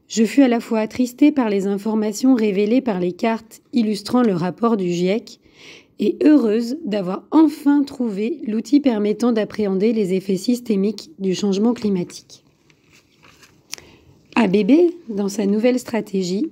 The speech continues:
fait de la réduction de ses émissions de C O deux une priorité. Pour y parvenir, A B B s'est engagé à atteindre d'ici deux mille trente la neutralité carbone en réduisant d'au moins quatre-vingts pour cent ses émissions de C O deux.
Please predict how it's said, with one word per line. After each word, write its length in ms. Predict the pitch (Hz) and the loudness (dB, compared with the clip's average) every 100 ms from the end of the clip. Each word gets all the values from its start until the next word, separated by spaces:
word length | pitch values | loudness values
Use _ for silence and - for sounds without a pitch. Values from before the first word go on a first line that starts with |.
| - | -10
fait 220 | - 233 | -4 -2
de 100 | 208 | 2
la 160 | 208 202 | 2 2
réduction 480 | 220 240 247 294 294 | 0 0 0 4 4
de 120 | 247 | 4
ses 280 | 214 196 202 | -2 -4 -2
émissions 400 | 247 247 262 240 | -2 -2 -2 -2
de 120 | 214 | -2
C 240 | 208 220 | -2 -2
O 80 | 196 | -2
deux 200 | 185 247 | 0 0
une 360 | 349 196 185 170 | 0 0 0 -4
priorité. 800 | - 254 262 220 190 - 156 - _ _ _ _ _ _ _ _ _ | 0 4 4 4 -2 -6 -10 -10 _ _ _ _ _ _ _ _ _
Pour 220 | - 202 208 | -2 2 2
y 80 | |
parvenir, 720 | 208 285 285 247 196 185 247 277 - - | 4 4 4 2 0 0 -2 -2 -8 -8
A 100 | 220 | -4
B 160 | 208 | -4
B 140 | 190 269 | 0 0
s'est 280 | 269 196 240 | 0 -2 0
engagé 500 | 233 202 175 202 220 | 2 0 0 0 0
à 80 | |
atteindre 520 | 190 208 226 240 247 214 | -2 -4 0 0 0 -2
d'ici 320 | 180 - 185 | -4 -6 -2
deux 180 | 170 277 | 4 6
mille 220 | 285 233 | 4 0
trente 400 | - 202 226 220 | -6 -6 -6 -6
la 100 | 180 | -4
neutralité 640 | 196 220 269 247 214 254 | -6 -4 -4 -4 -4 -6
carbone 640 | 254 220 185 175 180 214 233 - - - _ | -2 -2 0 -2 -2 -2 -6 -14 -20 -20 _
en 140 | 214 208 | -2 2
réduisant 580 | 240 247 262 220 226 | 4 4 2 2 0
d'au 140 | 240 196 | 0 0
moins 200 | 185 180 | 0 -2
quatre-vingts 560 | 277 277 - 247 233 | 0 0 2 0 0
pour 220 | 214 220 202 | -2 -4 0
cent 180 | 254 | 0
ses 280 | 262 220 185 | 2 2 2
émissions 420 | 226 233 226 269 | 2 2 4 4
de 100 | 247 | 4
C 240 | 202 - 220 | 0 -2 0
O 120 | 185 | 0
deux. 200 | 156 | -2